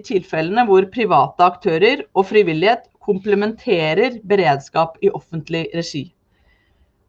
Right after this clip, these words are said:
De tilf-, og også da opp mot de tilfellene hvor oppgaver som tidligere var offentlige, blir satt ut til private. Vi savner jo at det er en del av vurderingen når man privatiseres og set-,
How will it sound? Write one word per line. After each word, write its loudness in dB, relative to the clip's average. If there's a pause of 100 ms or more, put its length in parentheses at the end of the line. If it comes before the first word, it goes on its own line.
(560)
De 0
tilf-, -2
og 6
også 2
da 6
opp 0
mot -2
de -4
tilfellene 0
hvor -2
oppgaver 0
som -6
tidligere -6
var 0
offentlige, -4 (200)
blir 2
satt -2
ut -10
til -6
private. -2 (360)
Vi 0
savner 0
jo 2 (100)
at -4
det 0
er 4
en -2
del -2
av 0
vurderingen -2 (180)
når -2
man 0
privatiseres -2 (100)
og 0
set-, -6